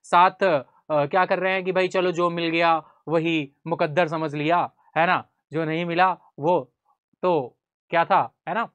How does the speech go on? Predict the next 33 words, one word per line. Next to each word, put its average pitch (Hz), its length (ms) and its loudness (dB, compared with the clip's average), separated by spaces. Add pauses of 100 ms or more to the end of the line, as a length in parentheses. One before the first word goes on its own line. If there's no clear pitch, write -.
(140)
तो 190 80 -4
उस 202 260 -6
तरह 208 180 2
से 196 140 -4
नहीं, 202 180 -4 (280)
बिल्कुल 165 220 -4
जो 170 160 -2
भी 254 120 -4
काम 208 220 0
कर 185 120 -2
रहे 208 100 -2
हैं 208 60 -8
खुशी 180 240 -4
के 175 80 -6
साथ 175 180 0
करें। 196 320 -6 (220)
तो 135 80 -8
खुश 208 280 -6
रहने 190 200 -2
वाला 190 200 2
इंसान 180 280 -4
कामयाब 170 500 0
जरूर 127 300 -6
होता 120 220 -10
है। 120 80 -14
ठीक - 400 -10
है, 220 140 -6 (160)
इसी 170 180 -8
पॉजिटिव 180 360 -4
वाइब 170 160 -2
के 180 120 -6
साथ, 180 240 2 (280)
इसी, 165 460 -2